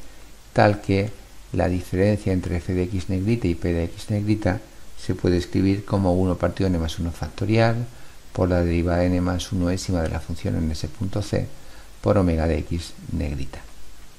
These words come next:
Hay que fijarse que para cada x negrita el punto C que existe puede ser distinto, es decir, que esta fórmula es una fórmula local, no es una fórmula global. Si lo que queremos es obtener una fórmula global,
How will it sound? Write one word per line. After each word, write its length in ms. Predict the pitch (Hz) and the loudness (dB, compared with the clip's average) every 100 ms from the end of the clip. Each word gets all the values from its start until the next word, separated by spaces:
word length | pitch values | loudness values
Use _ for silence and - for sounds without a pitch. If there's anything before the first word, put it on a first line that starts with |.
| - - - - - - - - | -16 -14 -16 -14 -12 -12 -14 -8
Hay 140 | - 95 | -2 0
que 120 | 95 | 0
fijarse 680 | 92 - 120 120 139 131 139 - - - | -2 0 0 2 4 4 4 -6 -16 -14
que 160 | - 104 | -2 0
para 320 | - 90 87 | 2 0 2
cada 260 | - 92 85 | 0 2 2
x 240 | 82 95 - | 0 -4 0
negrita 540 | 95 90 - 90 90 - - - - | 2 0 0 -2 -2 -8 -12 -12 -2
el 180 | 101 90 | 0 0
punto 540 | - - 120 104 95 | -2 2 4 4 0
C 180 | - - | -2 -4
que 140 | - 87 | -2 -4
existe 520 | - 110 - 98 - - - - - | -2 -4 0 0 0 -6 -14 -14 -6
puede 180 | - 85 | -2 -2
ser 180 | - 71 | -2 -4
distinto, 580 | 78 - 92 87 80 82 | -6 0 2 2 -2 -6
es 60 | |
decir, 260 | 80 - 80 | -6 -6 -4
que 100 | 82 | -6
esta 200 | - 82 | -4 -4
fórmula 360 | - 90 92 | -2 0 0
es 80 | 87 | 0
una 160 | 90 87 | 0 -2
fórmula 460 | - 90 92 92 - - - - - | 0 0 2 0 -2 -16 -18 -14 -2
local, 440 | 87 - 101 80 | 0 2 2 4
no 60 | 85 | 0
es 100 | 87 | 0
una 180 | 85 82 | -2 -2
fórmula 460 | - 80 80 80 - - | -2 -2 0 -4 -8 -8
global. 300 | - - - - - - - - - | -8 -8 -10 -12 -12 -12 -12 -14 -8
Si 80 | - | -2
lo 120 | 92 92 | 0 2
que 120 | 90 | 0
queremos 540 | - - 90 101 113 | 0 0 2 4 2
es 140 | 104 101 | -2 -4
obtener 320 | - 95 98 | 0 2 2
una 180 | 85 87 | 0 -2
fórmula 380 | - 92 98 98 | 0 0 2 2
global, 420 | 101 95 92 | 4 4 4